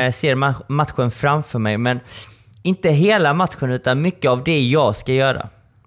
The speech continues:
Speaker 1: Mm.
Speaker 2: Eh, sen samma dag som jag ska spela, ofta spelar man två matcher på samma dag, så man får ju visualisera några gånger per dag. Men att man fokuserar
Speaker 1: Mm.
Speaker 2: på det man själv ska göra.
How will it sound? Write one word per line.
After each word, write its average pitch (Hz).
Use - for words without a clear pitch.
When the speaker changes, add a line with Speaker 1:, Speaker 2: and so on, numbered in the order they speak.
Speaker 1:
Mm. 104
Speaker 2:
Eh, 117
sen 151
samma 170
dag 160
som 156
jag 147
ska 147
spela, 147
ofta 135
spelar 143
man 135
två 127
matcher 123
på 110
samma 120
dag, 123
så 123
man 117
får 123
ju 113
visualisera 120
några 117
gånger 123
per 113
dag. 120
Men 143
att 151
man 160
fokuserar 120
Speaker 1:
Mm. 180
Speaker 2:
på 170
det 165
man 160
själv 156
ska -
göra. 139